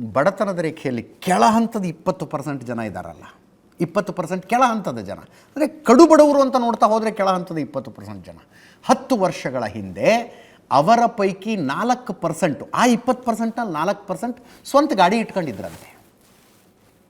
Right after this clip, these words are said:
ಸ್ವಂತ ಗಾಡಿ ಆ ಕೆಳ, ಕಡು ಬಡವರು ಅಂದರೆ ಅವ್ರು ಬೈಕೇ ಇಟ್ಕೊಂಡಿರ್ತಾರೆ, ಟೂ ವೀಲರ್ ಇಟ್ಕೊಂಡಿರ್ತಾರೆ.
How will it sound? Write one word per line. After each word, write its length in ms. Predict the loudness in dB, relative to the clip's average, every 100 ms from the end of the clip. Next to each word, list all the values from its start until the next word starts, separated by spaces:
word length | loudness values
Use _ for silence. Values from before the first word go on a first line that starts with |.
| _ _ _
ಸ್ವಂತ 220 | -4 0
ಗಾಡಿ 280 | 4 6 6
ಆ 160 | 4 2
ಕೆಳ, 300 | 0 -2 -2
ಕಡು 280 | -2 0 2
ಬಡವರು 340 | 0 -2 -4
ಅಂದರೆ 180 | -6 -6
ಅವ್ರು 140 | -4
ಬೈಕೇ 220 | -4 -4
ಇಟ್ಕೊಂಡಿರ್ತಾರೆ, 760 | -4 -6 -12 -14 -20 -20 -20 _
ಟೂ 100 | -4
ವೀಲರ್ 260 | -2 -2 -6
ಇಟ್ಕೊಂಡಿರ್ತಾರೆ. 800 | -10 -14 -14 -20 -20 -20 _